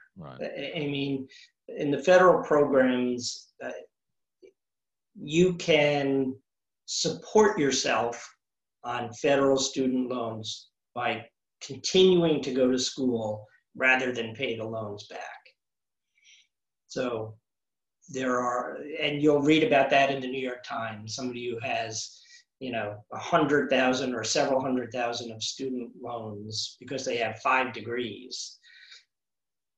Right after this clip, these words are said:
Speaker 2: but they're a librarian, right? So it's, they'll never, you know, be able to pay that back.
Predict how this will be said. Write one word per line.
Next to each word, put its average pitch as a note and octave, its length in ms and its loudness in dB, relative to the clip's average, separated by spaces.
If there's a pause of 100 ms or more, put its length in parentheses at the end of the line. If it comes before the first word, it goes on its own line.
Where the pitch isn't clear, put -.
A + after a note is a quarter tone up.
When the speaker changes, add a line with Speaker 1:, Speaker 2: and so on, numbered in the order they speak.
(120)
Speaker 2:
but C3+ 200 -4
they're B2+ 220 0
a - 20 -2
librarian, A2 640 -2 (920)
right? G#2+ 380 -6
So A2+ 340 -8
it's, - 440 -10
they'll A2 180 -8
never, A#2+ 600 -6 (460)
you - 220 -14
know, - 280 -18 (260)
be A2 180 -8
able G#2+ 140 -8
to - 100 -14
pay - 260 -14
that - 200 -18
back. - 280 -14